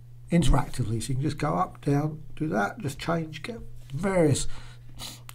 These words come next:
star designs, and also you can modify it here. Now, one thing that's very nice, it's got these little markers, so every time you do it, you can see it tells you that you've reached a certain point. You think, "Oh, well, that for aesthetic designs," you actually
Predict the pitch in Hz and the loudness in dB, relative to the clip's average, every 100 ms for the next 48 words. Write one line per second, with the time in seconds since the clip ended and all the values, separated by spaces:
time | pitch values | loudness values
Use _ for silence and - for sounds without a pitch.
0 | - - - 139 127 120 110 185 247 247 | -10 -6 2 4 6 6 4 4 2 0
1 | - - - - - - 131 165 139 135 | -4 -8 -10 -10 -6 2 4 4 2 4
2 | 117 127 120 117 101 - 120 104 117 113 | 4 4 2 2 -2 -2 -2 0 -2 -2
3 | - - 143 170 143 131 - 131 131 123 | -6 0 4 6 8 6 6 6 8 8
4 | 160 175 160 - - 170 165 165 147 151 | 6 4 2 0 -4 -2 2 4 6 6
5 | 139 - 127 110 135 135 151 143 139 127 | 6 2 0 0 2 2 2 2 2 2
6 | 147 165 123 160 135 - - - - 156 | 0 0 2 6 4 2 -8 -12 -4 -4
7 | - - - - - - - - - 160 | -4 -14 6 8 8 4 -18 -4 4 6
8 | 131 135 131 131 - - - 143 143 131 | 6 6 4 4 -4 -14 -6 0 0 2
9 | 147 - - 165 160 147 - 127 131 123 | 2 2 8 8 6 0 0 2 2 0
10 | 151 151 131 131 135 - 143 131 - - | 0 0 2 2 2 0 -2 -2 -4 -12
11 | - - - - 135 156 - 123 120 120 | -6 -2 0 2 2 2 -2 0 2 0
12 | 107 - - - 127 | -2 -4 -8 -2 -2